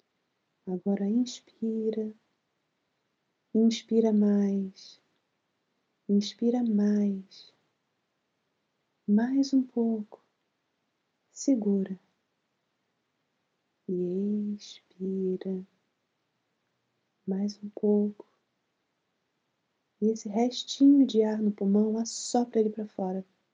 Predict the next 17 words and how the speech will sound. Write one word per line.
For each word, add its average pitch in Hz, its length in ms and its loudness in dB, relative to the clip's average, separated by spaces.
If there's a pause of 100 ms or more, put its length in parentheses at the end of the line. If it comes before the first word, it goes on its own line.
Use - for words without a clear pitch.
(1700)
até 202 260 0
esvaziar 190 680 -2 (160)
todo 202 340 2
o 180 60 -8
ar. 170 260 -16 (1400)
Mais 180 380 -4
uma 240 180 0
vez. 202 480 -4 (1040)
Inspira. 208 840 0 (1800)
Inspira 220 580 -2
mais 214 360 0
um 262 100 2
pouco. 233 480 -6 (1200)
Inspira 202 500 0
mais 208 480 4
um 302 100 4
pouco. 269 400 -2